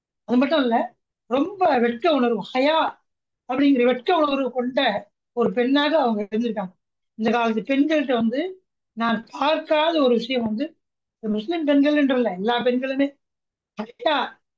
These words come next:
ஹயானா என்னன்னே தெரியாம இருக்காங்க. வெட்க உணர்வுனா என்னன்னே தெரியாம தான் இந்த காலத்து பெண்கள்ல பத்துல எட்டு பேர் இருக்காங்க. ஹயாவுடைய, ஹயாங்கிறது வந்து பெண்களுக்கு மட்டும் உரிய குணம் அல்ல, ஆண்களுக்கும் உரிய குணம்தான்.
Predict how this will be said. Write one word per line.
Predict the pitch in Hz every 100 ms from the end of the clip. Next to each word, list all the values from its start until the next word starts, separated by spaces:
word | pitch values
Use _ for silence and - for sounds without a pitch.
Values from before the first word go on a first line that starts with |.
| _ -
ஹயானா | 285 311 311 247
என்னன்னே | 262 311 311 339 -
தெரியாம | 269 262 247
இருக்காங்க. | 220 208 196 - _ _ _ -
வெட்க | 247 240 330
உணர்வுனா | 285 294 285 311
என்னன்னே | 247 240 277 294
தெரியாம | 254 254 247 233
தான் | 285 359 - _ _
இந்த | 220 220
காலத்து | 220 214 190
பெண்கள்ல | 240 254 254 247 302 - _ _ -
பத்துல | - 311 285
எட்டு | 233 233 269
பேர் | 302 294
இருக்காங்க. | 233 226 214 185 180 _ _ _ _ _ _ _ _ _ _ _ _
ஹயாவுடைய, | 240 302 330 294 269 220 190 _ _ _ _ _ _ _ _ _ _ _ _ _ 277
ஹயாங்கிறது | 311 330 277 269
வந்து | 277 254
பெண்களுக்கு | 269 349 349 311
மட்டும் | 311 - 330 269 - _ -
உரிய | 277 269
குணம் | 240 285 277
அல்ல, | 233 190 - _ _ _ 214
ஆண்களுக்கும் | 285 339 330 330 370 285
உரிய | 277 277
குணம்தான். | 233 233 226 208